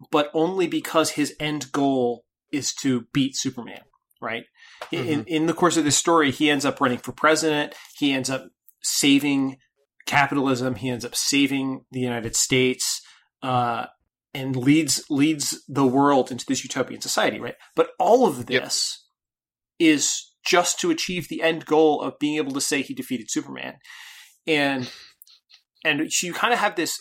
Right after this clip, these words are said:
Speaker 1: this weird thing where he's got this end that's questionable. And, but this means that, that overall end up very good. And Superman is the contrast to that, where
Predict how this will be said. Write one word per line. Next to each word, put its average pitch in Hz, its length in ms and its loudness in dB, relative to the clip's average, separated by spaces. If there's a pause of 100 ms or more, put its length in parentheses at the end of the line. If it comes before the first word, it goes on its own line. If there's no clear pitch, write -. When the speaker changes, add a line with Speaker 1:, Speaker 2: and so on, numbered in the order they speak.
(100)
Speaker 1:
this 147 240 -6
weird 180 500 -6
thing 170 460 -6
where 139 100 -4
he's 147 160 -6
got 180 220 0
this 160 240 -6
end 160 400 -2
that's 139 180 -8
questionable. - 920 -6 (1600)
And, 139 280 -2
but 156 180 0 (180)
this 147 200 -4
means 143 640 -4
that, 131 200 -2 (140)
that 131 240 -6 (400)
overall 151 520 2
end 135 160 -10
up 127 120 -10
very 127 240 -4
good. 165 260 -2 (260)
And 160 120 -6
Superman 180 440 -6
is 127 120 -8
the - 100 -20
contrast 196 460 -4
to 143 80 -10
that, 131 220 -6
where 131 220 -6